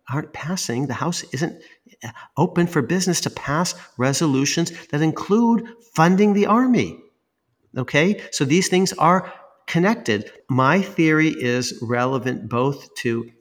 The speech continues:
explaining what the Constitution really clearly does say and why, differences between armies and navies, certain rules about state troops, but also where there are possibly different interpretations. What's a direct tax? What's the purpose of the tax power?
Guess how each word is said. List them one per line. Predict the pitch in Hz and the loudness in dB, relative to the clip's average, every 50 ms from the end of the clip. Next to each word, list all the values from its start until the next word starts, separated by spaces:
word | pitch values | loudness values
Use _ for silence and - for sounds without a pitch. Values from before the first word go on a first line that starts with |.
| _ | _
explaining | - - - - - - - - 127 117 117 127 143 165 196 233 233 185 127 113 110 120 127 | -14 -10 -6 -6 -6 -6 -8 -8 -6 -4 0 2 4 4 4 4 4 4 2 2 2 0 2
what | 117 113 113 - | 0 0 -2 -4
the | 107 | -12
Constitution | - - 120 113 113 - - - - - 123 - - 123 117 117 107 | -6 -2 -2 -2 -2 -4 -8 -8 -6 -6 -4 -4 -2 -2 -2 -2 0
really | 120 139 143 131 131 | 0 0 0 0 -2
clearly | 127 - - 135 120 110 117 123 | -4 -2 -4 -2 -2 0 -2 -2
does | 117 131 139 165 175 - | -2 0 0 0 0 -2
say | - 113 104 | -2 -4 -4
and | 101 110 113 | -2 -2 0
why, | 127 143 131 101 92 98 120 147 160 - _ _ _ _ _ _ | 0 2 2 0 -2 -2 -4 -6 -8 -10 _ _ _ _ _ _
differences | - 117 - - 113 - - 113 - - | -8 -6 -6 -4 -8 -8 -8 -10 -12 -12
between | - - - - 110 107 | -14 -16 -16 -12 -10 -10
armies | 104 101 107 107 110 110 107 - | -8 -6 -6 -4 -4 -4 -4 -6
and | 104 104 | -6 -4
navies, | 107 110 113 104 113 113 117 113 - - - _ | -4 -4 -4 -2 -2 -2 -4 -4 -6 -16 -20 _
certain | - - - - 117 | -14 -12 -12 -8 -6
rules | 113 107 110 110 - | -6 -6 -6 -8 -8
about | - 98 98 - | -8 -10 -8 -8
state | - - - 107 101 - - | -10 -6 -6 -6 -6 -6 -10
troops, | - - 175 175 170 165 170 - - - _ _ _ _ _ _ _ _ _ - | -6 -2 -2 -2 -2 -2 -4 -10 -14 -14 _ _ _ _ _ _ _ _ _ -4
but | - 127 117 107 - - - | -2 -2 -2 -2 -6 -4 -2
also | 143 156 190 220 214 - - - 113 98 95 104 135 160 - - - _ _ _ _ _ - | 0 0 2 0 0 -2 0 0 0 -2 -2 -4 -4 -6 -6 -12 -20 _ _ _ _ _ -6
where | 104 117 120 123 123 | -2 0 2 2 2
there | 120 120 120 120 | 2 2 2 2
are | 123 - - - - - - _ _ _ - _ | 2 0 -2 -8 -16 -20 -20 _ _ _ -20 _
possibly | - - 117 117 - - 120 110 113 117 | -4 -4 -2 -2 -2 -4 -4 -4 -4 -4
different | 104 120 127 123 - 127 - - | -4 -4 -6 -4 -4 -6 -4 -4
interpretations. | 113 110 - 123 113 - 113 - - 170 180 170 - 123 123 120 - - | -6 -4 -4 -4 -4 -4 -6 -4 -2 -2 0 0 -2 -2 -2 -4 -6 -8
What's | 98 95 101 120 127 - - | -12 -8 -6 -6 -6 -4 -4
a | 127 | -4
direct | 113 104 - 113 117 117 117 - - - | -4 -2 -2 0 0 0 -2 -4 -12 -12
tax? | - 135 120 123 135 135 - - | -4 0 0 0 0 -2 -8 -12
What's | - 110 - - | -12 -12 -14 -12
the | - - | -14 -14
purpose | _ - 127 123 123 127 - - | _ -6 -6 -6 -4 -8 -10 -8
of | 117 104 | -8 -8
the | 110 104 | -10 -12
tax | - - 110 107 107 - - | -6 -4 -4 -4 -4 -6 -12
power? | - - 123 135 147 156 143 110 101 110 143 143 - | -14 -6 -2 -2 0 0 0 -2 -2 -2 -4 -6 -10